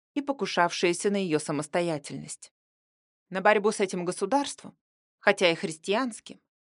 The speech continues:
но все же иноверческим, московские люди перенесли те взгляды на себя и своих противников,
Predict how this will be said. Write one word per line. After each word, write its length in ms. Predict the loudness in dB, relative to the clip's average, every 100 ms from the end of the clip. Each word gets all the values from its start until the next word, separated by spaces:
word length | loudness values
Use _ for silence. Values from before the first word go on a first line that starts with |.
| _ -8
но 100 | -4
все 180 | -2
же 120 | 0 2
иноверческим, 800 | 2 2 -2 -4 -12 -14 -20 -20 _ _ _ -2
московские 600 | -2 2 0 2 0 2
люди 320 | 2 2 2
перенесли 520 | 2 2 2 -2 -6
те 180 | -2 -2
взгляды 460 | -2 -2 0 0 0
на 100 | -4
себя 300 | -2 2 2
и 60 |
своих 320 | 2 0 0
противников, 760 | 0 -2 2 0 0 -4 -10